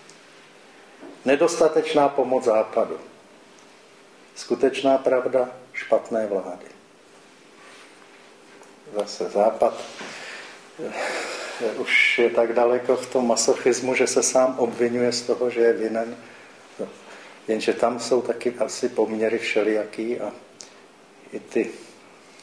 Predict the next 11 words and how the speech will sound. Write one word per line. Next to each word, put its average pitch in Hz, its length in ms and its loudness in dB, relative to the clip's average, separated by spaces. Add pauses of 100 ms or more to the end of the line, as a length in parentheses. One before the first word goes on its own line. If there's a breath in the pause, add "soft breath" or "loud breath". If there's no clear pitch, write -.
(640 loud breath)
i - 40 -16
ty 110 200 -4
dotace, 104 580 -2
i 104 80 -2
ty - 140 -10
finance, 104 580 -6
co 98 160 -8
tam 101 280 -8
jdou 101 200 -6
do 101 120 -12
toho, 101 360 -10